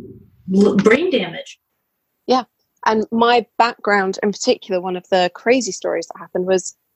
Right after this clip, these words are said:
Speaker 2: whilst I was doing my postgraduate degree, my father died. My father and I had been estranged for a very long time by the time he died, but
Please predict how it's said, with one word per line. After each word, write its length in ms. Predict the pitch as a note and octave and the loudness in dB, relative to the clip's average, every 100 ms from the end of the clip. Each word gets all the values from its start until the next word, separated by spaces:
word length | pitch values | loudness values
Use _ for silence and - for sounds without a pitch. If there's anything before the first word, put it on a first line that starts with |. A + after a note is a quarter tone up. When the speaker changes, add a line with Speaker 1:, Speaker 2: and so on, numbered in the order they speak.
| - | 0
Speaker 2:
whilst 260 | G3+ - | 0 2
I 40 | G3 | 0
was 100 | F#3 | 2
doing 180 | G3 F#3+ | 2 2
my 100 | F#3 | 2
postgraduate 580 | C4 C#4+ F#3 F3 - | 0 2 -2 0 -4
degree, 400 | - - E3 F#3+ A3+ | -2 0 2 2 0
my 180 | G#3 | 0
father 300 | A3 D#4 D4+ | 2 0 0
died. 300 | - E3 F3+ - | -2 -2 -2 -8
My 160 | - G3 | -4 -2
father 600 | G3+ G#3 - - F#3+ F#3+ - | 2 0 0 2 4 4 0
and 120 | G3 | -2
I 80 | F#3 | 0
had 100 | F3 | 0
been 120 | F3+ | -2
estranged 360 | F3 - F#3 - | -4 -4 -4 -4
for 60 | F3+ | -2
a 60 | |
very 200 | F#3 F3+ | 2 2
long 140 | E3+ F3 | 0 -6
time 240 | D4 D4 | -6 -2
by 80 | G3 | -2
the 80 | - | -2
time 180 | F3 | -6
he 60 | E3 | -6
died, 320 | - D3+ D#3+ - | 0 0 0 2
but 360 | G3 - - | 0 0 -6